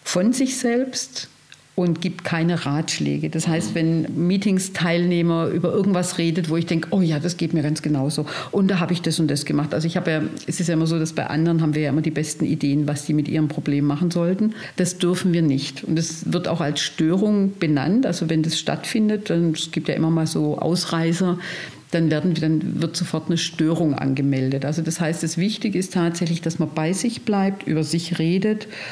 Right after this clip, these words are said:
Speaker 1: und jedem zuhört. Jeder darf, also je nachdem, wie viel Zeit wir haben, aber jeder darf so seine Redezeit auch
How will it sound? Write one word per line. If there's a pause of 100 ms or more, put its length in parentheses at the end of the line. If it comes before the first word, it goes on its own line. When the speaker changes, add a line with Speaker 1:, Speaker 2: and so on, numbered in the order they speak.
(160)
Speaker 1:
und (300)
jedem
zuhört.
Jeder
darf, (180)
also
je
nachdem,
wie
viel (200)
Zeit
wir
haben,
aber
jeder
darf
so
seine
Redezeit
auch